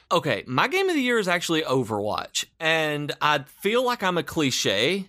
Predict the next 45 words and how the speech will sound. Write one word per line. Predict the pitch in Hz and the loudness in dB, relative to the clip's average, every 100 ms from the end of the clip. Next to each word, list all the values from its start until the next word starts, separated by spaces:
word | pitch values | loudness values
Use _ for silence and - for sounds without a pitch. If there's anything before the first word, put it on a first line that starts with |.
| _ | _
for | - 135 | -2 0
saying | - - 92 147 185 | 2 0 0 2 2
that | 196 | 0
it's | 185 | -2
my | 208 196 | -2 0
game | 202 208 | 0 0
of | 202 | 0
the | 202 | -2
year. | 202 220 | 0 0
It's | 202 | 0
like, | 170 131 | -2 -2
"Oh, | 117 135 127 | 0 2 2
you're | 113 | 0
playing | 123 120 | 0 0
a | 113 | 0
Blizzard | 120 117 113 107 | 0 2 2 0
game | 107 98 | 0 0
for | 110 | -2
your | 104 | 2
game | 110 110 | 2 2
of | |
the | 110 | 0
year." | 104 107 101 98 - - - | 0 2 2 -2 -12 -20 -2
But | 151 - | -2 0
it | 165 180 | 0 0
is | 214 - | 0 0
the | 156 - | -2 -2
only | 123 139 180 190 | 0 0 2 0
game | 175 127 117 156 156 | 0 2 2 0 0
that | 123 | 0
I've | 120 127 - | 2 0 -4
played | 113 110 123 123 - | 0 2 2 0 -6
this | 117 113 123 - | -8 2 2 2
consistently, | - 208 202 - 156 - 214 180 214 214 - _ | 0 0 0 0 0 0 -2 0 0 0 -8 _
enjoyed | 160 151 127 120 120 139 160 147 - | 0 2 0 0 2 4 2 -2 -8
this | 117 117 127 165 131 | -4 2 2 2 0
much, | 104 101 110 156 - - - - - | 0 2 2 0 -2 -8 -10 -20 -2
and | 143 139 135 123 | 2 2 2 0
still | - - - 135 156 156 | 0 0 0 2 2 0
have | 143 135 127 - | 0 0 -2 -2
every | 113 120 160 156 | -2 0 0 0
bit | 123 127 | 2 2
as | 135 127 | 2 0
much | 123 117 - | 0 0 -2
fun | - - 107 104 143 156 | -10 -2 2 2 2 -2